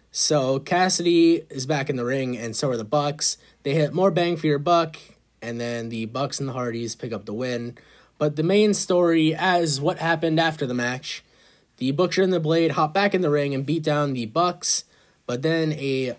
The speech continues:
old school Chevy pickup comes screeching in, and out come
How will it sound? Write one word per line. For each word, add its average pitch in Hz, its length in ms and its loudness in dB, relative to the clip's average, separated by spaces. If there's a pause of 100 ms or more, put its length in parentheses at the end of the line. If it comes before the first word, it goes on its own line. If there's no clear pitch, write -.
old 202 220 6
school 165 260 -2
Chevy 143 320 0
pickup 151 400 0
comes 131 240 -2
screeching 143 420 -4
in, 107 320 -6 (500)
and 113 140 -8
out 131 180 -6
come 127 400 -6